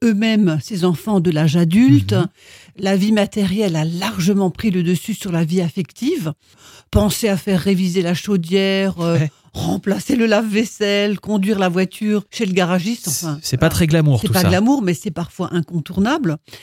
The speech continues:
Speaker 1: Et beaucoup d'hommes voient s'éloigner leur jeunesse. Il y a une sorte de nostalgie qui s'installe et les quelques tentatives de, de sorties improvisées sont a-, annulées par, euh,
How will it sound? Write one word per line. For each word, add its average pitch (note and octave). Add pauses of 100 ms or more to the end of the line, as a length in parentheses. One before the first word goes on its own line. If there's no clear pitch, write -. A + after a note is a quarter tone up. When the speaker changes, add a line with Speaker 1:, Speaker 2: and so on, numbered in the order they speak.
(480)
Speaker 1:
Et D#4+
beaucoup F#4+
d'hommes C#4+
voient A3
s'éloigner C4+
leur G#3
jeunesse. D3+ (260)
Il F#3
y G3+
a G3
une F3
sorte -
de F#3+
nostalgie F#3
qui -
s'installe G3 (320)
et A3
les G#3
quelques C4+
tentatives G#3+
de, F#3+
de F3
sorties F#3+
improvisées G3 (140)
sont G#3+
a-, A3+
annulées G#3
par, F#3
euh, F3